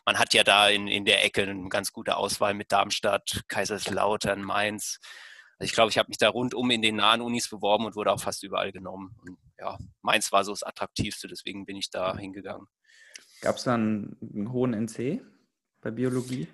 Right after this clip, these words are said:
Speaker 1: Oh, das weiß ich gar nicht mehr. Er kann nicht so hoch gewesen sein. Also ich hab ein Abi
Speaker 2: <laughs>
Speaker 1: von zwei drei. Ähm,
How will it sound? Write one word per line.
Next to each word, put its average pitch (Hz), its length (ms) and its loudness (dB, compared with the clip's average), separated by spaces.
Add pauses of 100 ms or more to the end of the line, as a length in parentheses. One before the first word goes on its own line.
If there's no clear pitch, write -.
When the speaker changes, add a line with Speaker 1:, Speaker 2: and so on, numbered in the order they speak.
(360)
Speaker 1:
Oh, 120 240 0
das 131 160 0
weiß 135 240 6
ich 147 120 -4
gar 127 180 6
nicht 131 180 -4
mehr. 131 200 2
Er 113 80 0
kann 131 220 2
nicht 131 200 -4
so 139 200 -6
hoch 135 220 -6
gewesen 113 340 -4
sein. 113 280 2
Also 113 180 2
ich - 100 -2
hab 123 140 4
ein 135 80 2
Abi 127 260 2
Speaker 2:
<laughs> - 0 -
Speaker 1:
von 120 240 2
zwei 123 320 6
drei. 139 460 4 (480)
Ähm, 131 640 6